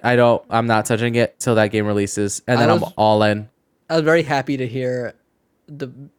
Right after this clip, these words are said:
Speaker 2: uh, just nonstop positive buzz around
Speaker 1: Yeah.
Speaker 2: that
Speaker 1: Yep.
Speaker 2: entire beta.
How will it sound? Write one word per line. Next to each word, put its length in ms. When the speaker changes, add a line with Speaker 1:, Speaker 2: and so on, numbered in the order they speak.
Speaker 2:
uh, 120
just 340
nonstop 560
positive 420
buzz 420
around 120
Speaker 1:
Yeah. 220
Speaker 2:
that 140
Speaker 1:
Yep. 120
Speaker 2:
entire 260
beta. 340